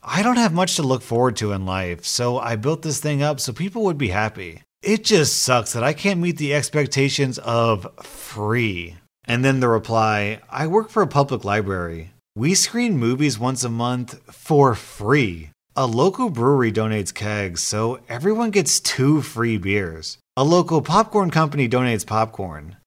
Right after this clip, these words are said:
This year, we've had more and more people ask why we don't have soda or hot dogs.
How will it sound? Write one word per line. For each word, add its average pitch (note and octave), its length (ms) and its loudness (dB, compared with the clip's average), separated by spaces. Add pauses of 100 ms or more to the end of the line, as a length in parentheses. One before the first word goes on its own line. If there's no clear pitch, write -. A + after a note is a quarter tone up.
(140)
This C#3 360 2
year, G2+ 360 0
we've A#2 300 0
had A3+ 240 2
more C3+ 300 0
and C#3+ 80 0
more C#3 180 0
people B2+ 380 -4
ask A#2 400 -4
why A#2+ 220 -2
we C#3+ 200 0
don't D#3+ 300 0
have F#3+ 260 0
soda F3 640 2
or B2 340 0
hot F#2+ 340 0
dogs. E2 580 -10